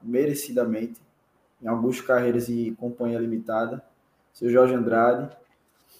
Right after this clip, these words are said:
Mas eu já tinha até comentado que depois da reabertura da janela, o pessoal da análise de desempenho do Sport, eu acho que fez um trabalho muito, muito bom. Inclusive, vou até mandar um abraço, que é um cara que fez parte desse,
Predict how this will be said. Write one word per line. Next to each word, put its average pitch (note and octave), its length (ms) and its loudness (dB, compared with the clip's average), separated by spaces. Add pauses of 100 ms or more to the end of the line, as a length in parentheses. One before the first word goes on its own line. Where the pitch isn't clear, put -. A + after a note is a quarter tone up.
(440)
Mas C3+ 220 6
eu C#3 60 6
já D#3+ 140 8
tinha D#3 160 2
até D3+ 200 6
comentado D3+ 680 6
que D3+ 160 -2
depois D3 600 2
da E3 320 4
reabertura C#3 720 2
da C3 120 6
janela, A#2+ 680 0 (560)
o A2 80 -18
pessoal C#3 600 6
da D3 100 4
análise D3 420 2
de D#3 80 -4
desempenho C#3 420 -4
do B2+ 60 -6
Sport, B2+ 480 -2
eu C3+ 60 4
acho C3+ 120 0
que - 100 -16
fez C3 160 -4
um C#3 80 -8
trabalho B2+ 560 2 (140)
muito, D3 800 -4
muito C3+ 460 -4
bom. A2 380 -10 (720)
Inclusive, B2+ 360 -2
vou C3 120 4
até C3 180 4
mandar C3+ 240 2
um C3+ 60 2
abraço, A#2+ 400 4
que A2+ 440 -4
é G#2 60 -4
um A#2 120 -6
cara A#2+ 220 4
que A#2+ 220 -4
fez C3 380 0
parte A#2+ 460 0
desse, A#2 560 -4